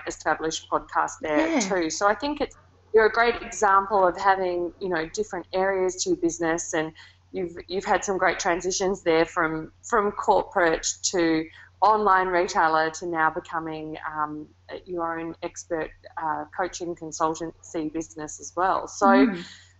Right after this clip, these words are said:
Speaker 1: congratulations on all that you've
Speaker 2: Thank
Speaker 1: achieved
Speaker 2: you.
Speaker 1: so far, especially being a mum of two young children. It's been great to hear more about your journey. Um,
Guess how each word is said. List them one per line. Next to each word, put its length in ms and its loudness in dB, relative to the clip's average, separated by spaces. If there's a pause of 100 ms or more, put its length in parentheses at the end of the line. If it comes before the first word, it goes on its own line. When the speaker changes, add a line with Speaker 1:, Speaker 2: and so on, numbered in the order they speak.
(120)
Speaker 1:
congratulations 1000 0
on 200 6 (100)
all 160 6
that 160 4
you've 140 8
Speaker 2:
Thank 140 4
Speaker 1:
achieved 220 12
Speaker 2:
you. 60 4
Speaker 1:
so 300 2
far, 260 0
especially 480 -6
being 200 -8
a 40 -8
mum 220 0
of 240 -6
two 160 -2
young 300 -2
children. 600 -6
It's 300 -8
been 320 -2
great 440 0
to 140 -4
hear 140 -2
more 280 2
about 340 0
your 160 -2
journey. 600 -8 (360)
Um, 240 0